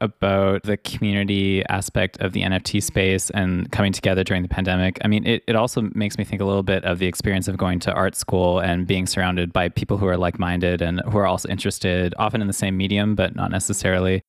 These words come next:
and sort of that community that forms for that period of time that you're doing a B F A or an M F A or something like that. Going back to your history, like, what was your experience of art school and the art education model? And how does that feel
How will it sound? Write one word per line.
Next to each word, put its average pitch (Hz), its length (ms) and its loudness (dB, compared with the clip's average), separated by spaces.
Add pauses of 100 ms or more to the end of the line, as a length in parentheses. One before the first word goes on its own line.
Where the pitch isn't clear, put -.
(120)
and 107 420 2
sort 113 160 0
of 98 140 -2
that 98 140 -2
community 98 380 0
that 92 180 0
forms 90 840 0
for - 160 -2
that 87 180 0
period 90 320 0
of - 80 -8
time 90 280 0
that 87 100 0
you're 87 80 0
doing 85 200 0
a 85 60 -2
B 87 140 0
F 82 180 0
A 85 200 2
or 85 40 2
an 85 80 0
M 85 160 0
F - 160 -4
A 87 80 0
or 90 80 2
something 101 240 -2
like 98 160 -4
that. 92 300 0 (200)
Going 113 300 0
back 101 420 0
to - 180 -4
your 98 320 -2
history, 101 320 0
like, 104 160 2
what 135 140 0
was 170 120 -4
your 175 120 0
experience 107 840 0 (120)
of 101 440 2
art 104 200 0
school 101 460 2
and 95 200 -2
the 98 140 -2
art 95 160 0
education 98 680 0
model? 92 540 2
And 98 320 0 (160)
how 131 180 -2
does 139 180 -4
that 117 200 0
feel 110 480 0